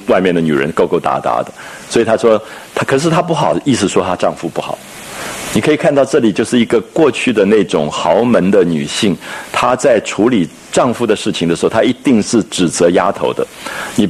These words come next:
你们不要勾引着她去跟这些坏女人在一起。”这样可以了解吗？因为不管怎么样都是贵族的身份，她不能讲贾琏这个低三下四，她，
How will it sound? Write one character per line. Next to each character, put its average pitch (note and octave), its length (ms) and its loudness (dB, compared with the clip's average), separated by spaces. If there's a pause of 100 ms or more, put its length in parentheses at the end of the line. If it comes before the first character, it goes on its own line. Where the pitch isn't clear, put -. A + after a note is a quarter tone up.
你 A#2+ 120 2
们 A#2 140 2
不 D3+ 100 2
要 C3+ 120 4
勾 C3+ 260 4
引 G2 200 2
着 D#2+ 200 2
她 F#2+ 180 -2
去 F2 300 0 (480)
跟 G2+ 160 0
这 F#2+ 100 0
些 F2+ 120 4
坏 G2 340 -2
女 D#2+ 120 -2
人 C#2+ 180 -2
在 C2+ 140 -2
一 C#2 80 -6
起。” - 280 -12 (360)
这 C#3 80 2
样 A#2 100 2
可 A#2 80 0
以 G#2 40 2
了 F2 200 2
解 - 140 -6
吗？ C2 120 -10 (360)
因 D3 120 4
为 C3 160 4 (800)
不 F#3 80 0
管 C#3+ 200 2
怎 E2 140 -2
么 E2+ 80 0
样 G2 140 2
都 G#2 80 0
是 G2+ 120 -4
贵 G2+ 180 2
族 E2 180 -4
的 D#2 100 0
身 D2+ 240 -4
份， - 160 -4 (480)
她 - 100 -2
不 D3 140 0
能 G#2+ 140 2
讲 F2 220 0
贾 B1+ 220 -2
琏 D2+ 340 0 (600)
这 G2+ 100 0
个 D#2+ 120 0
低 G#2+ 160 0
三 F2 240 2
下 D2 220 -2
四， - 320 -6
她， G#2 160 0